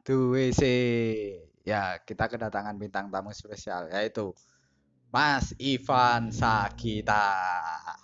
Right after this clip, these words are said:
Ya, gimana Mas Ivan kabarnya?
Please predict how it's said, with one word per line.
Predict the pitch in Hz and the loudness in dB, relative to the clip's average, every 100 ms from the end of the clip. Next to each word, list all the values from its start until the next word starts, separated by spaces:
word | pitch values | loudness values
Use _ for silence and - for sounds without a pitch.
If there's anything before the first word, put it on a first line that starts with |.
| _ _ _ _ | _ _ _ _
Ya, | 120 110 92 87 | -8 -6 -6 -8
gimana | 117 127 139 151 | -4 0 2 2
Mas | 143 143 | 0 -2
Ivan | - 131 127 | 0 0 0
kabarnya? | 120 113 117 110 110 110 107 | -2 -4 -10 -10 -10 -10 -10